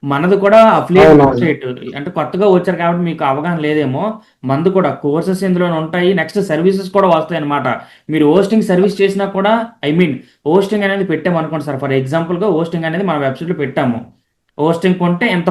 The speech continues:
Speaker 1: ప్రైస్ అని, మూడు వేలు, నాలుగు వేలు, ఐదు వేల రూపాయలు పెట్టాను, అది కూడా మీరు మార్కెట్ చేసినట్లయితే అందులో ప్రతి సేల్ కి కూడా మీకు ఇన్కమ్ అనేది ఉంటదన్నమాట. నెక్స్ట్ ఒక ఈ కామర్స్ వెబ్సైట్ తయారు చేయాలంటే ఒక పది వేల రూపాయలు, పదిహేను వేల రూపాయలు, పదిహేను వేల పెట్టాను అనుకోండి,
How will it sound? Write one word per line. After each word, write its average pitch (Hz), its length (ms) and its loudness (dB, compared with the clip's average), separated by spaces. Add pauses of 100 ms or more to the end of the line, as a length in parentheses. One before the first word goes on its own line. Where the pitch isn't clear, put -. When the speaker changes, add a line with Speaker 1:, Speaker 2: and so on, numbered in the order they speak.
Speaker 1:
ప్రైస్ 156 240 2
అని, 143 100 -2
మూడు 147 240 -2
వేలు, 156 160 0
నాలుగు 147 300 -2
వేలు, 165 100 -2
ఐదు 147 140 0
వేల 143 140 0
రూపాయలు 147 240 -4
పెట్టాను, 135 340 -2 (380)
అది 165 200 0
కూడా 208 200 0
మీరు 202 200 4 (100)
మార్కెట్ 170 400 0
చేసినట్లయితే 165 640 -2
అందులో 180 420 0
ప్రతి 156 400 -2
సేల్ 185 280 4
కి 196 100 2
కూడా 208 100 -2
మీకు 180 240 0
ఇన్కమ్ 165 300 -4
అనేది 165 180 -4
ఉంటదన్నమాట. 135 540 -6 (480)
నెక్స్ట్ 156 360 -2 (440)
ఒక 147 100 -2
ఈ 165 160 6
కామర్స్ 185 300 0
వెబ్సైట్ 170 400 -2
తయారు 160 240 -2
చేయాలంటే 160 340 -2
ఒక 143 180 -4
పది 151 160 0
వేల 156 140 0
రూపాయలు, 151 300 -4
పదిహేను 147 240 -2
వేల 143 100 -2
రూపాయలు, 143 240 -4
పదిహేను - 0 -
వేల 175 80 -6
పెట్టాను 147 280 -2
అనుకోండి, 131 340 -4